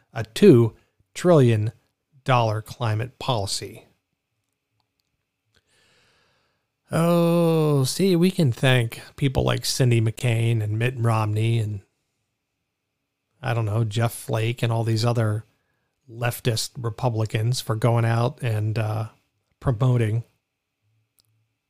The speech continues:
Joe Biden. We can thank all those people, all those traitors, for getting this crap to the level it's at already.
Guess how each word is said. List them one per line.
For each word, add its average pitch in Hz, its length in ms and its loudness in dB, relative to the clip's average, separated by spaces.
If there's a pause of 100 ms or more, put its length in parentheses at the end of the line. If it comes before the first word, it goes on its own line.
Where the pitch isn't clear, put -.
(640)
Joe 113 220 0
Biden. 104 460 -4 (1600)
We 156 120 0
can 151 160 4
thank 135 360 2 (160)
all 151 320 4
those 117 320 0
people, 113 560 -6
all 131 200 2
those 113 520 -2 (320)
traitors, 113 760 0 (1200)
for 139 160 0
getting 120 300 2
this 107 200 -2
crap - 460 -4 (240)
to - 140 -2
the 117 60 2
level 113 380 -2
it's - 200 -6
at 110 120 -2
already. 104 540 -4